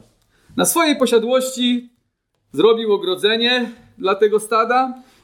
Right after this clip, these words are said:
i zapewnił zwierzętom wszystko, co jest niezbędne, by mogły się tam paść.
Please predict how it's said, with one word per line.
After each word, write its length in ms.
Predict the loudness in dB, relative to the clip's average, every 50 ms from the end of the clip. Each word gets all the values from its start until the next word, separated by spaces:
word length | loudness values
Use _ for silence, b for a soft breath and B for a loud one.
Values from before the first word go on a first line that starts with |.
| B
i 80 | -6 -4
zapewnił 460 | -4 -4 -2 -4 -6 -4 -2 -2 -2
zwierzętom 500 | 0 0 0 0 0 0 0 0 0 0
wszystko, 460 | -2 -2 -4 -4 -2 0 2 4 4
co 140 | 4 4 4
jest 480 | 4 4 2 0 -2 -4 -4 -6 -8 -6
niezbędne, 920 | -6 -4 -4 -4 -2 -2 0 0 0 -2 -4 -4 -2 0 0 2 0 0 0
by 80 | -2 -2
mogły 320 | 0 -2 -2 -2 -2 -4
się 100 | -2 -2
tam 180 | -2 -2 0 0
paść. 440 | -2 -2 -2 -4 -8 -14 -20 _